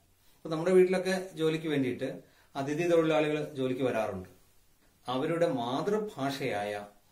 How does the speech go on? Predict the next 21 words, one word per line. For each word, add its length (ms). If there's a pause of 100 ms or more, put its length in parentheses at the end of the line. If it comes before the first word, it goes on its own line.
(280)
ഉറുദു 500
ഭാഷയിൽ 520 (360)
സംസാരിക്കാൻ 720
നമുക്ക് 280
കഴിഞ്ഞാൽ 460 (560)
നമുക്ക് 260
അവരോട് 520 (160)
ആശയവിനിമയം 840
ചെയ്യാൻ 240
സാധിക്കും. 440 (720)
അതിഥി 320
തൊഴിലാളികൾ 500
ആരെങ്കിലും 320
നിങ്ങളുടെ 260
വീട്ടിലേക്ക് 360
വരുന്നു, 360 (520)
അവര് 280
നിങ്ങളോട് 580 (280)
"സെരാ 180
പാനിയിലേക്ക് 540
ആവോ, 440